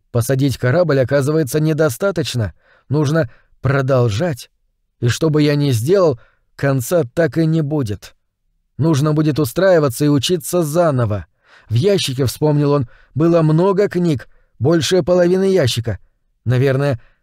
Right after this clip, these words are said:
самые основные. Книги, которые понадобятся, чтобы начать. И где-то должны быть инструкции. Указания, оставленные вместе с книгами,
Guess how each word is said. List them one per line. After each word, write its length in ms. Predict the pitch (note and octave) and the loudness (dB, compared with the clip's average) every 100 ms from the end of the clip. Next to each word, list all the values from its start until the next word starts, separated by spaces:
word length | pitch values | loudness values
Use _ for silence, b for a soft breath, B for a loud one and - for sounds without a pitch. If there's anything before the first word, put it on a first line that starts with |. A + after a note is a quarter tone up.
| _ | _
самые 420 | - - C#3 C#3 C#3 | -8 -2 0 2 0
основные. 640 | B2 E3 F3 G3+ C3 F2 _ _ _ _ _ _ | 2 0 2 0 0 -4 _ _ _ _ _ _
Книги, 520 | C3 D#3 F#3+ D3+ A2+ _ _ _ _ _ | 0 2 2 0 -4 _ _ _ _ _
которые 380 | C3 D3 D3 B2+ | -4 0 0 0
понадобятся, 840 | C3+ C3+ D#3+ F3+ D3+ C3+ A#2+ - | 0 0 2 0 0 -2 -4 -4
чтобы 460 | A#2+ - C3+ C3 C3+ | -6 -4 -4 -2 -2
начать. 680 | C3 C3 - C3+ A2 - - _ _ _ _ _ _ _ _ _ _ - | -2 -4 -6 -6 -8 -10 -20 _ _ _ _ _ _ _ _ _ _ -4
И 120 | B2 | -2
где-то 460 | A#2+ A#2 F3+ F#3 F3 | 0 0 0 0 0
должны 600 | D3+ D3 B2+ C3 E3+ E3+ | 0 0 0 0 0 0
быть 280 | E3 D3 F3 | 0 0 -2
инструкции. 840 | F3 - F#3 F3+ - A2+ G2 D#2+ _ _ _ _ _ - | -4 -4 -4 -4 -4 -6 -6 -8 _ _ _ _ _ -4
Указания, 880 | B2+ C3 C3 A2 F3 E3 C#3 B2 b b b | -2 0 0 0 0 0 0 -2 b b b
оставленные 800 | C3 - D3+ C#3+ D3 D3 D3+ C#3+ | -4 0 0 2 0 0 0 0
вместе 420 | D3 D#3+ A#2+ D3 | 2 0 0 -4
с 80 | B2 | -2
книгами, 500 | C#3 D#3+ E3+ G3+ | -2 0 0 0